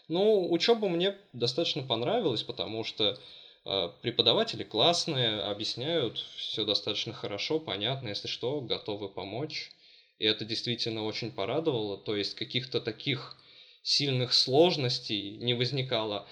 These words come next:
Опять же, возможно, давала какая-то вот такая лицейская подготовка, потому что вот такие специальности, которых многие, которые многих пугают на первых курсах, на первых семестрах, особенно как мат-анализ, который для людей, ну, для людей это становится что-то новое, непонятное,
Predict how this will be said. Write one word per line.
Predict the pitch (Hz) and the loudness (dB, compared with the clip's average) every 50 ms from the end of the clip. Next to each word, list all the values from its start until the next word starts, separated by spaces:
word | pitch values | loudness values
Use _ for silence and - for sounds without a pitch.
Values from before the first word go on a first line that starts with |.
| - - | -12 -10
Опять | - - - 196 214 202 | -8 -4 0 0 0 2
же, | 175 180 | 2 2
возможно, | 185 180 165 180 202 202 180 175 185 175 160 | 0 2 2 2 2 2 2 2 2 2 2
давала | 147 139 135 143 165 175 165 | 2 4 4 6 6 6 6
какая-то | 160 - 135 131 160 165 160 165 147 | 4 2 0 2 2 2 2 2 -2
вот | 143 135 135 | -2 -2 -2
такая | 143 131 - 165 165 156 | -2 2 4 6 6 6
лицейская | 139 139 131 131 - 170 165 151 - - 156 | 4 2 0 2 2 4 4 4 4 2 2
подготовка, | 156 - 135 135 135 127 131 233 269 277 - - - | 2 2 0 2 2 2 2 2 0 0 -2 -4 -6
потому | - - - 104 107 110 113 107 | -4 -4 -4 -4 -4 -4 -4 -4
что | - - - 104 | -4 -6 -6 -4
вот | 104 107 101 - | -2 -2 0 0
такие | - 110 - - 117 107 | -2 0 0 0 0 0
специальности, | - - 117 - - 123 120 117 120 117 - - - - 98 95 - - - - - - | 0 -2 -4 -2 2 2 4 4 2 0 -4 -4 -2 -2 -2 -2 -4 -10 -18 -18 -18 -4
которых | - 120 117 - 123 120 120 - - | -2 0 2 4 2 2 2 0 -2
многие, | 135 147 143 143 139 135 131 127 120 120 117 113 110 - - - - _ - _ _ _ | 0 2 4 4 4 2 4 6 6 6 6 6 2 -2 -12 -20 -20 _ -20 _ _ _
которые | - 127 127 - 135 131 135 | 0 0 2 4 4 4 6
многих | 151 151 165 165 151 135 - - | 8 8 8 8 6 4 -2 -4
пугают | - 139 131 139 139 156 156 147 131 127 | -4 -2 4 6 8 8 8 8 6 4
на | 123 113 110 | 2 0 2
первых | - 127 123 120 120 117 - | 4 6 6 6 4 2 0
курсах, | - - 156 175 185 - - 135 131 | 0 0 0 0 0 0 -2 -2 -2
на | 127 110 | -2 -2
первых | 107 - 123 113 110 - | 0 0 0 2 2 2
семестрах, | - - 113 127 160 180 180 - 131 131 | 0 0 2 2 2 2 2 -2 -4 -2
особенно | 120 117 - 131 113 117 113 113 113 | -2 0 0 0 0 0 0 0 0
как | - 117 - | 0 0 0
мат-анализ, | 123 110 110 - - 117 131 160 190 220 208 139 131 - - | 0 0 0 0 0 0 2 2 2 2 2 2 0 0 -2
который | - - - - - 104 104 104 | -4 -8 -10 -8 -6 -6 -2 0
для | 110 107 | 2 2
людей, | 104 107 110 107 113 113 101 | 2 0 0 0 0 0 2
ну, | 117 160 160 120 107 | 2 2 0 0 2
для | 117 117 113 | 2 2 2
людей | 110 120 117 113 120 | 2 0 2 2 2
это | 113 - - | 2 4 2
становится | - - 113 110 113 113 104 - 131 | -2 -2 -2 -4 -4 -4 -4 -4 -4
что-то | 131 - 110 98 - 98 | -4 -4 -6 -6 -6 -4
новое, | 110 135 160 151 135 131 | 0 2 2 4 4 2
непонятное, | 123 120 113 - 120 117 151 190 208 - - 165 147 131 131 | 0 0 0 -2 0 0 0 0 -2 -2 -2 -2 -2 -2 -4